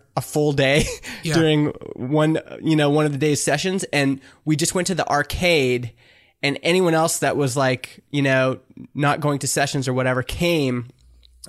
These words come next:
Speaker 1: And it was so fun. We just played all these coin op, uh, arcade games.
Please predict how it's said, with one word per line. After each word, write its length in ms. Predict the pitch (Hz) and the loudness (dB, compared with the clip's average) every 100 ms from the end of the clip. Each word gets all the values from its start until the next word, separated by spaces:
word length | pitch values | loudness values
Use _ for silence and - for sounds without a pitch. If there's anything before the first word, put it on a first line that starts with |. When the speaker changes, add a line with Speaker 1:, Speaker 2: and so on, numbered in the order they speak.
| - | -2
Speaker 1:
And 100 | 165 | 0
it 60 | |
was 140 | 165 160 | 2 0
so 340 | - 190 190 | 2 2 2
fun. 280 | 175 170 151 | 2 0 0
We 80 | 131 | 0
just 160 | 127 | -4
played 200 | - 151 | -2 -2
all 200 | 135 147 | 2 2
these 160 | 160 151 | 2 0
coin 280 | - 156 147 | -2 0 2
op, 340 | 135 - - - - - - - - | 0 -2 -8 -20 -20 -20 -20 -20 -10
uh, 180 | - - | -6 -2
arcade 420 | 131 - 151 147 | -4 0 0 0
games. 520 | 135 127 120 127 - | -2 -2 -2 -4 -8